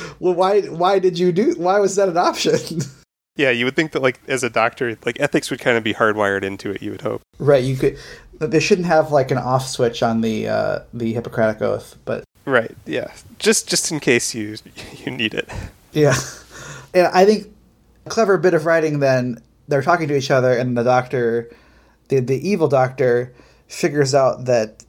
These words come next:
Speaker 1: that our Doctor has this thing on, and so he... He knocks it off that Doctor, so that Doctor disappears, and then he wears it
Speaker 2: Yeah.
Speaker 1: and pretends to be the Doctor.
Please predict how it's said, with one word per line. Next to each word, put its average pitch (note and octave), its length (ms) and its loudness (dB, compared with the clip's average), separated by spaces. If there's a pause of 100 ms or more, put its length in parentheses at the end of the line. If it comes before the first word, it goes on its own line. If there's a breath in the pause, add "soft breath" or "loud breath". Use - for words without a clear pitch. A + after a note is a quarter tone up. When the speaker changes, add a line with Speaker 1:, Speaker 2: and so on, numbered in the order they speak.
(420)
Speaker 1:
that B2+ 240 0
our G3 220 2
Doctor B2+ 640 0 (120)
has B2+ 380 0
this A#2+ 200 -2
thing F3+ 220 -4
on, B2 340 -2 (160)
and C3 160 -6
so B2+ 140 0
he... C3 480 -4 (420 soft breath)
He D3 160 -2
knocks D#3 360 2
it D#3 40 4
off C#3+ 220 2
that C#3+ 140 4
Doctor, C3 240 2
so A#2 120 -6
that C3 120 6
Doctor C3 220 2
disappears, A#2+ 720 0
and A#2+ 140 -2
then A#2 80 0
he C#3+ 240 -2
wears A#2+ 300 4
it C#3+ 60 2
Speaker 2:
Yeah. C3 40 -2
Speaker 1:
and A#2 100 -6
pretends A#2 260 -2
to - 40 -14
be A#2+ 80 -4
the A2+ 60 -4
Doctor. A2+ 340 -2